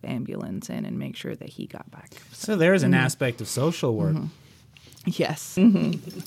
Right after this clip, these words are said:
Speaker 2: Uh, well, let's switch topics. Let's talk about this space that we're in right now. Uh, what are some of your favorite places in this building? 'Cause it has some amazing places.
Speaker 1: Mm-hmm. Oh, my goodness. Uh, I love coming to work every morning. Uh,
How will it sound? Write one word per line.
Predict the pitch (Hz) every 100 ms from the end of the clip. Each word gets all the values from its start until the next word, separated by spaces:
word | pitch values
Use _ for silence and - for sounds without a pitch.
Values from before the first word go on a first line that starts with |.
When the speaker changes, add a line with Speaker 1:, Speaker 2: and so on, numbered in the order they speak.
| -
Speaker 2:
Uh, | 190 180 165 -
well, | 190
let's | 196 233
switch | - 294 226 -
topics. | 160 139 127 117
Let's | 220 233 -
talk | 202 190
about | 180 156 143
this | 160 143
space | - 160 147 135 - - -
that | 139 135
we're | 131 135
in | 131
right | 127 123 131
now. | 131 120 110 104
Uh, | 131 127
what | 127 214
are | 247
some | 233 226 196
of |
your | 180
favorite | 156 170 156 151
places | 156 135 135 131
in | 127
this | 120
building? | - 131 127 113
'Cause | 107 143 160
it |
has | 147 156 156
some | 170
amazing | 139 131 127 127 117
places. | 113 180 - 151 143 165
Speaker 1:
Mm-hmm. | -
Oh, | 143 143
my | 143 151
goodness. | 147 147 135 - - - - - - - -
Uh, | 165 165
I | -
love | 196 196 185
coming | - 175 160 156
to | 151
work | 147 143 - - - -
every | 160 147 156 156
morning. | 156 147 147 147 143 143 147
Uh, | - 143 151 151 151